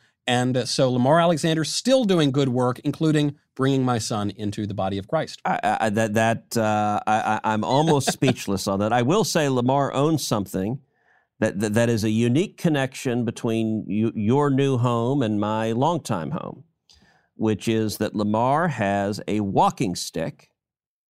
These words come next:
Speaker 2: that was owned by Sam Houston. And Sam Houston was governor of Tennessee and was governor of Texas, the only person in U S history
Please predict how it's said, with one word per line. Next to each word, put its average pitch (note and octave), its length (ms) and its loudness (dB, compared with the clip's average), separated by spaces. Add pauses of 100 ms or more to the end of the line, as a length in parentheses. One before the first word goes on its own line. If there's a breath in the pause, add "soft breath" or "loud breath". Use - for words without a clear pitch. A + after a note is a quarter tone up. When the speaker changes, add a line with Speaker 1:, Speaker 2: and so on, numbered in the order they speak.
(120)
Speaker 2:
that - 120 -6
was G2+ 220 -4
owned D3 340 0
by B2 140 0
Sam C3 340 -2
Houston. - 440 -4 (1300)
And A2 260 0
Sam A2+ 320 0
Houston A2 520 0 (680)
was F2 160 -6
governor G#2 340 0
of B2 100 -4
Tennessee C#3 640 -2 (380)
and F#2+ 200 0
was A2+ 140 -2
governor C3 300 0
of C#3+ 120 -4
Texas, F3+ 400 -2
the G2+ 120 -2
only C3 160 0
person C#3 340 -2
in C3+ 100 2
U C#3 100 2
S C3+ 140 -2
history C3 420 0